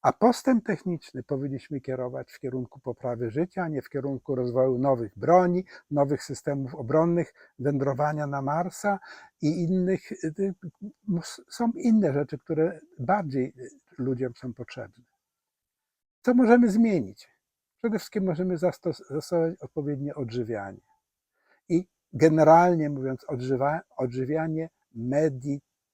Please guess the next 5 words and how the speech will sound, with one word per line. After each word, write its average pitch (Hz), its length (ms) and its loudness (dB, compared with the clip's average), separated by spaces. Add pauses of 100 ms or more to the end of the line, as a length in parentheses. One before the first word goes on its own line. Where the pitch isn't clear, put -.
(160)
śródziemnomorskie, 127 1080 2
mediterrane. 135 880 -4 (1300)
Do 120 120 -8
tego, 170 420 4 (100)
o-, 165 160 0